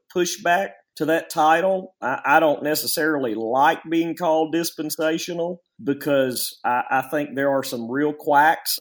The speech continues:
out there <laughs> that, that are dispensational. But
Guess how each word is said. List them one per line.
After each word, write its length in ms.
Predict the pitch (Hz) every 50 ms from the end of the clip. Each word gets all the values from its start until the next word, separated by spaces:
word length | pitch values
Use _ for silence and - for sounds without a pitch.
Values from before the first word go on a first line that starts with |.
| - -
out 300 | 156 156 170 - - -
there 380 | 156 160 151 170 196 196 _ _ _
<laughs> 100 | _ -
that, 380 | 127 165 - 294 302 - 190
that 220 | 170 175 170 160 156
are 400 | 156 160 165 165 156 156 185 - - 147
dispensational. 760 | 156 170 165 - - 160 147 - 160 160 165 160 170 165 165 165 _ _ _ _ _ _ _ _ _ _ _ _ _ _ -
But 340 | 143 170 190 185 185 185 -